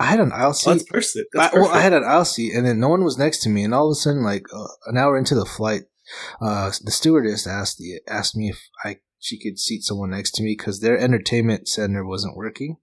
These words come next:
Speaker 1: So
Speaker 2: You
Speaker 1: they
Speaker 2: said no?
Speaker 1: reseated next to me.
Speaker 2: <laughs>
Speaker 1: I was like, "Oh," and th-,
Speaker 2: Oh.
Speaker 1: this person was pretty wide too, so I was like, so
Speaker 2: Oh.
Speaker 1: from then on, it was just horrible. <laughs>
Speaker 2: So you, did you give up the armrest?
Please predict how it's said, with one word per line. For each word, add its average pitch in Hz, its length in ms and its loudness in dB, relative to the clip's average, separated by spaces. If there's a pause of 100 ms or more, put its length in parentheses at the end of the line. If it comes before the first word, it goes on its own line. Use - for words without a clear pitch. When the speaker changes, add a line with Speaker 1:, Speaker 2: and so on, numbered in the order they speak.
(720)
Speaker 1:
So 113 280 0
Speaker 2:
You 110 40 2
Speaker 1:
they 117 140 4
Speaker 2:
said 117 140 2
no? 113 160 -4
Speaker 1:
reseated 117 580 2
next 101 340 0
to 110 80 -2
me. 101 160 2 (240)
Speaker 2:
<laughs> - 140 -2 (540)
Speaker 1:
I 143 60 2
was 131 100 4
like, 127 120 2
"Oh," 143 160 4
and 156 240 4 (120)
th-, 175 100 6
Speaker 2:
Oh. - 80 0
Speaker 1:
this 202 140 2
person 185 360 2
was 135 180 2
pretty 139 260 2
wide 104 480 0
too, 92 280 -4
so 90 500 -4
I 104 120 -6
was - 160 -8
like, - 140 -8
so 101 640 0
Speaker 2:
Oh. - 60 -12
Speaker 1:
from 120 240 2
then 120 160 2
on, 98 380 -2
it 104 80 -8
was 95 220 -8
just - 180 -4
horrible. 92 480 -8 (260)
<laughs> - 260 -12
Speaker 2:
So 127 160 2
you, 131 100 6 (460)
did 117 120 0
you 123 100 2
give 117 100 0
up 117 100 -2
the 107 80 2
armrest? 117 520 0